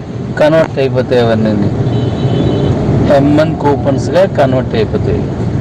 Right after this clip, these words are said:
అలాగే లాస్ట్ టైమ్ ఉండిపోయిన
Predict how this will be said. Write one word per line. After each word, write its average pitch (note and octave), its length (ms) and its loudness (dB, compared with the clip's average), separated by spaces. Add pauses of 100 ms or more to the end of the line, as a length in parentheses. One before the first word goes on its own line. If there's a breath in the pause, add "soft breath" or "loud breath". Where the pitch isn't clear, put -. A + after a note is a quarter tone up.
(280)
అలాగే C#3+ 340 2 (380)
లాస్ట్ D3 400 2
టైమ్ D#3 240 2
ఉండిపోయిన C#3 480 2